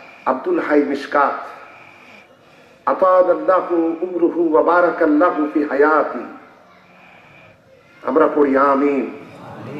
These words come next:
সম্মানিত আশিকিন, জাকিরিন, মুহিব্বিন, মুরিদ ভাইরা,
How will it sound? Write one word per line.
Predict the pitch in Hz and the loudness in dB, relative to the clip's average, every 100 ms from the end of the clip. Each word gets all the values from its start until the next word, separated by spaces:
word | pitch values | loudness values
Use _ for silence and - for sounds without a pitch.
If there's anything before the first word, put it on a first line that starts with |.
| 302 - - - - - - - | -14 -14 -18 -20 -20 -20 -20 -6
সম্মানিত | 160 160 160 151 165 151 143 - - - - - - | -2 0 0 2 4 4 4 0 -6 -18 -20 -20 -14
আশিকিন, | 120 160 165 160 147 156 147 143 - | -4 -2 -2 -4 2 4 4 0 -2
জাকিরিন, | 156 160 - 147 147 147 - | 0 0 2 2 2 2 -2
মুহিব্বিন, | 156 160 165 156 147 127 - - - - _ _ _ _ _ _ _ _ _ _ _ _ - _ - - - | -2 -2 -2 0 0 0 -8 -20 -20 -20 _ _ _ _ _ _ _ _ _ _ _ _ -20 _ -20 -20 -8
মুরিদ | 135 160 180 - | 0 2 2 2
ভাইরা, | 147 147 143 156 185 | 2 2 4 2 -2